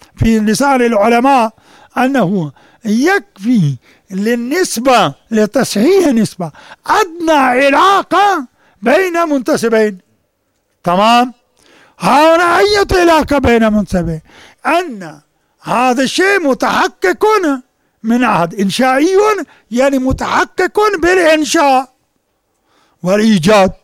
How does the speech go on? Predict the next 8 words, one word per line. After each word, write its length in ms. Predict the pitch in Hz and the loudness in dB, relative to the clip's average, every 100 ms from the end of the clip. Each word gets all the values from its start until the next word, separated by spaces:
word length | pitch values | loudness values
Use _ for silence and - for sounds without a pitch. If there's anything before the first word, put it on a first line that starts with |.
| _ _ _ 160 | _ _ _ -4
أوه. 200 | 123 - _ _ - _ _ | -4 -8 _ _ -20 _ _
فالطالب 600 | 196 190 - 208 202 196 | -4 -4 0 2 2 0
الإنشائي 760 | 196 185 214 208 233 349 294 - _ | -6 -8 -6 -4 -4 -6 -6 -10 _
هو 200 | 180 208 | -4 -2
طالب 460 | 185 254 320 311 320 | -2 -2 0 0 0
الموجد 1160 | 320 233 196 254 294 262 175 135 226 330 320 - _ _ _ _ - | 0 -2 -4 -2 -2 -2 -4 0 2 2 0 -12 _ _ _ _ -10
بعالم 800 | 165 226 233 208 294 320 349 359 | -2 0 2 2 2 2 0 -2
الاعتبار، 800 | 359 339 285 - 277 285 254 | -2 0 0 0 2 4 2